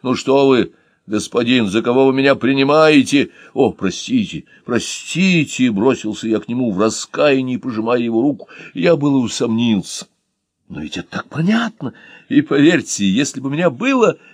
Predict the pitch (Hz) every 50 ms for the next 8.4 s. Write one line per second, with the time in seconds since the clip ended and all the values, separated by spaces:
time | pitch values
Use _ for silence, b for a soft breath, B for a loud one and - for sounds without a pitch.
0 | b b 175 240 277 262 240 240 240 202 - - 233 226 175 - - - 226 226
1 | 226 190 - - _ _ _ _ _ _ _ _ - 90 90 104 127 135 127 104
2 | - - 104 95 87 82 - 80 101 104 90 101 95 92 90 95 101 92 - -
3 | 107 113 101 92 - 104 98 95 85 92 113 110 98 - - - 123 127 110 85
4 | - 82 - _ _ _ _ _ _ _ _ - 95 - - 101 110 110 104 98
5 | 82 - - 98 120 147 151 147 135 123 110 95 87 - 90 87 101 107 104 107
6 | - b b b b b b b b b 92 110 104 95 107 107 92 104 110 107
7 | 117 147 170 185 165 147 185 196 - 202 196 185 - 208 - - 202 196 190 185
8 | 170 - 165 175 175 160 123 -